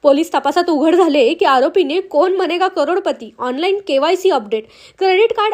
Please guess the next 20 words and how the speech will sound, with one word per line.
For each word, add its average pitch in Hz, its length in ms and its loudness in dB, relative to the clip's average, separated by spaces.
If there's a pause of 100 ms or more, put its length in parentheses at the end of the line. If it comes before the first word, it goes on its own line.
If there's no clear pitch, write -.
ॲक्टिव्हेशन 247 640 -2
आणि 294 260 -4
पेट्रोल 285 360 -2
पंप 370 220 -2 (120)
एजन्सी 269 480 -4 (240)
अशा 294 200 -2
आमिषांचा 359 500 -2
वापर 302 320 -2
करून 302 340 -2
अनेकांना 262 480 -4
फसवले 233 440 -4
आहे. 226 220 -4 (600)
आरोपीने 392 420 2
कल्याण, 247 540 0 (280)
ठाणे 269 420 0 (200)
आणि 403 160 4
मुंबईमधील 330 680 0
विविध 302 260 -2
ठिकाणी 320 340 -2
बनावट 269 380 -4